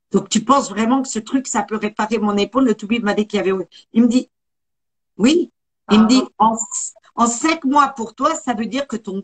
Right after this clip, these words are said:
Speaker 1: corps vraiment fonctionne bien. Parce que ce genre, euh, j'avais cinquante-cinq ans à l'époque,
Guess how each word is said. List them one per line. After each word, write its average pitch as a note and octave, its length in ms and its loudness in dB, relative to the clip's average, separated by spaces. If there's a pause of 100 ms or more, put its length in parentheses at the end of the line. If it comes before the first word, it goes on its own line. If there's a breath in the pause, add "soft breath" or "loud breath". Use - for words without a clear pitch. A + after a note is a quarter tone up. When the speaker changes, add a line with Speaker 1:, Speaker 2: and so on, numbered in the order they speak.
Speaker 1:
corps C4+ 300 2
vraiment A3 400 -2
fonctionne A#3 640 -2
bien. C4+ 300 -2 (480)
Parce F3+ 240 0
que G3 440 4 (100)
ce - 300 -6
genre, B3 360 2
euh, F3+ 140 -2
j'avais F#3 260 0
cinquante-cinq A3+ 1300 -2
ans D4 160 2
à C#4 40 0
l'époque, G#3+ 560 0